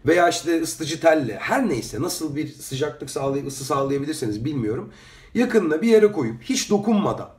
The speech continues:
haftada bir bakarak, kontrol ederek gayet güzel yumurtladığını görüyorum.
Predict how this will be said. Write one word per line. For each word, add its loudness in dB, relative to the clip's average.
haftada 2
bir 2
bakarak, 0
kontrol 2
ederek -2
gayet 2
güzel 2
yumurtladığını 0
görüyorum. 0